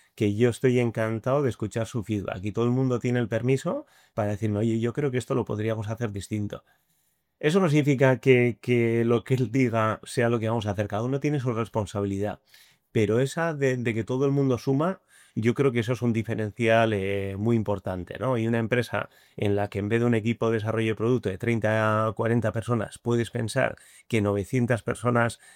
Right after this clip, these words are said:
que la gran mayoría montan en bici, que los fines de semana se van a carreras, que ven las competiciones en la televisión el fin de semana,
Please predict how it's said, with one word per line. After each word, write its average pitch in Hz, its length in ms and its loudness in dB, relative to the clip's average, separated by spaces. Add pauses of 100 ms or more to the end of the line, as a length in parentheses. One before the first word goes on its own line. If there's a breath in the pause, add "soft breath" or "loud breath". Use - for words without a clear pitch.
(120 loud breath)
que 110 120 2
la 101 120 2
gran 117 200 0
mayoría 117 420 2
montan 113 300 0
en 101 100 0
bici, 95 320 -6
que 110 140 -6
los 104 160 -6
fines 113 260 -2
de 113 140 -4
semana 117 340 -2
se 107 120 -6
van 107 140 -2
a 117 80 0
carreras, 98 560 -4 (320 soft breath)
que 101 140 -2
ven 127 480 4 (280 soft breath)
las 110 180 2
competiciones 113 1000 2
en 104 320 0
la 101 140 -2
televisión 107 420 -2
el 110 120 0
fin 117 140 0
de 110 80 0
semana, 101 420 -4